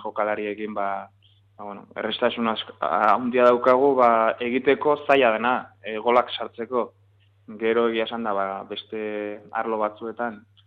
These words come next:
hobetu dezakegu, ba, partidua kontrolatzea hobeto, edo posesioa pixkat lasaiago edukitzea, baina, bueno, gero arriba, eh, goran dakagu, eh, dinamita, eta, eta horregatik, ba, ba, bueno,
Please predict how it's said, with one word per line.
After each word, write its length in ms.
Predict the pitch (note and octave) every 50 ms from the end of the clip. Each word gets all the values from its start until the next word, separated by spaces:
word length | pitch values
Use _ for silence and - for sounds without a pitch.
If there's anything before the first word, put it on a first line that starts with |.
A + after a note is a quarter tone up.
| _ _ _ _ _ _ _ _ _ - -
hobetu 280 | A2 A2+ A2+ A2+ B2 A#2
dezakegu, 600 | A2+ - A#2+ G#2+ A2 A2+ A#2 B2+ C3+ C#3 C3+ C3
ba, 160 | A#2+ A2 G#2+ -
partidua 1000 | - A2 A2 - - A#2+ A2+ A2+ A#2 A2+ A2+ A2+ A2+ A2+ A2+ A2 A2 A2 A2 A2 A2+
kontrolatzea 520 | A#2+ A2 A2 - A#2 A2 G#2+ - - A2
hobeto, 520 | A2 A#2+ C3 C3 C3 - C3+ C3 B2+ C3 B2+
edo 140 | A#2+ A2+ A2
posesioa 500 | - A2+ - - A2+ - - A#2+ A2+ G#2+ -
pixkat 260 | A#2 - - A2+ A2
lasaiago 460 | G#2+ G#2+ A2 - A2+ A2 A2 A2 A2+
edukitzea, 480 | A2+ G#2+ - A2+ - - B2+ B2+ C3 C3 - - _ _ _ _ _ _ _ _ _ _ _ _
baina, 200 | - A#2 A#2 B2 B2+
bueno, 180 | B2+ A#2+ A2
gero 240 | A2 A#2+ A#2+ B2 B2
arriba, 480 | A#2+ A#2+ A#2 A#2+ A#2+ B2 B2 B2 B2 B2+ -
eh, 500 | C3+ B2+ B2+ B2 A#2+ A#2 A#2 A#2 A2+ A2+
goran 220 | A2+ B2+ B2+ B2 B2
dakagu, 460 | A#2+ A#2+ - B2+ B2 B2 B2+ B2+ B2+ A#2+
eh, 180 | A#2 A2 G#2+ G#2
dinamita, 560 | A2 G#2+ G#2+ G#2 A#2 B2+ B2 - A2+ G#2+ G#2
eta, 360 | G#2+ G#2 - G#2+ G#2 G2+ G2+ -
eta 220 | - A2 - A2 A2
horregatik, 520 | A2 A2+ A2+ A2+ A#2 A2+ A2+ B2 B2 A#2
ba, 440 | A#2 A2+ G#2+ G#2+ G#2+ G#2 G#2 A2 A2+ -
ba, 100 | G#2+ G#2+
bueno, 320 | G#2+ A2 A2 G#2+ G#2 G#2+